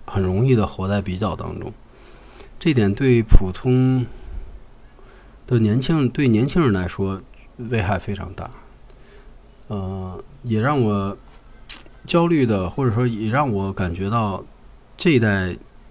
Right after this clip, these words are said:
下一代年轻人可能就是生活在、生长在这种社交媒体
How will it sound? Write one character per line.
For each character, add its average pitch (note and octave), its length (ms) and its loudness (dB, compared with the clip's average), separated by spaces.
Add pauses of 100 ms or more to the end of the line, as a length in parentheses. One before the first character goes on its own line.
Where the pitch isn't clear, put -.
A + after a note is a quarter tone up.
(340)
下 C#3+ 280 0
一 A2 40 2
代 A2+ 140 0
年 F#2 200 -2
轻 G2+ 200 -2
人 F2+ 220 -4
可 - 160 -8
能 F#2 160 -2
就 C3 120 -2
是 B2 140 -4
生 C3+ 260 -2
活 G2 160 -2
在、 F2 280 -6 (560)
生 E3 280 2
长 F2+ 220 -2
在 F#2+ 140 -2
这 F#2+ 100 -4
种 F#2 180 -6
社 G2+ 160 -4
交 F#2 140 -2
媒 F#2 180 -2
体 - 360 -12